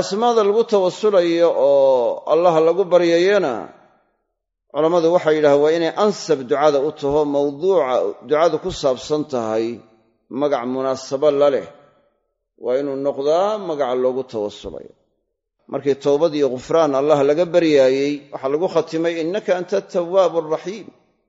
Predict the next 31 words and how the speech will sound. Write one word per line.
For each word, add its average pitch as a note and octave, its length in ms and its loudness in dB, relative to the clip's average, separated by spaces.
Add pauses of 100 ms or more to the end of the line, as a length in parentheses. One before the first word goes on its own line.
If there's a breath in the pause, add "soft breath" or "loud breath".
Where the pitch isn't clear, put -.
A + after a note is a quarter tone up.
(180)
Ya. B2 240 2 (1000)
Sida C3 220 -6
badan C#3 280 0
ama C#3+ 220 -2
Ghafuuru C3+ 440 -4
Rahiim C3 320 -4
baa B2 120 0
lagu B2 200 -4
khatimaa, B2+ 560 -6
ama A#2+ 160 -6
Tawwaabu A#2+ 560 -4
Rahiim B2 380 -8 (720)
ayaa C#3 240 2
lagu B2 200 -6
khatimaa. C#2 480 -16 (800)
Ismiga B2+ 400 -6
Ilaahay B2+ 340 0
At-Tawwaab B2 680 0
wuxuu B2 160 -8
calaaqa B2+ 360 0
la C3+ 120 -2
leeyahay, B2 180 0
"Wa C3 100 -4
tub G#3 180 -10
calay." F3+ 340 -2 (880)
Yacni, C3 220 -2
Ar-Rahiimna D#3 640 0
wuxuu D3+ 320 0
calaaqa D3 400 4
la E3+ 100 6
leeyahay, D#3+ 640 2